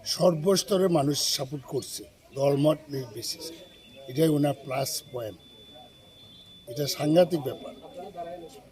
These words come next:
কারণ সিম্বল আরেক পার্টি, কেন্দ্রীয় আরেক পার্টি, এইসব ব্যাপার নিয়ে, আহ, ট্রাইবালের মধ্যে, নন ট্রাইবালের মধ্যে ক্রিয়া করছে। দুই নম্বর হলো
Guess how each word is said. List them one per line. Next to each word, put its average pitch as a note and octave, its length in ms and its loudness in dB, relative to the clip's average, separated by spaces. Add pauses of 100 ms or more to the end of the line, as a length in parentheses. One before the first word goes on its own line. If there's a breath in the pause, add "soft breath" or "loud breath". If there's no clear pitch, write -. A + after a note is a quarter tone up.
(220)
কারণ B2+ 340 0 (1120)
সিম্বল F3 580 6 (200)
আরেক - 320 -8
পার্টি, A#2+ 300 -4 (720)
কেন্দ্রীয় D#3+ 420 8 (100)
আরেক D3 180 -2 (160)
পার্টি, C#3+ 220 -4
এইসব D#3 340 -4
ব্যাপার D#3 300 2
নিয়ে, D#3+ 160 4
আহ, C#3 120 -2 (1700)
ট্রাইবালের C#3+ 500 2
মধ্যে, C3 420 0
নন C3 200 -2
ট্রাইবালের C3 460 -4
মধ্যে A#2+ 460 -6 (1040)
ক্রিয়া C#3+ 260 4
করছে। F3+ 560 -2 (960)
দুই C#3 140 -2
নম্বর D#3 380 2
হলো D3+ 400 0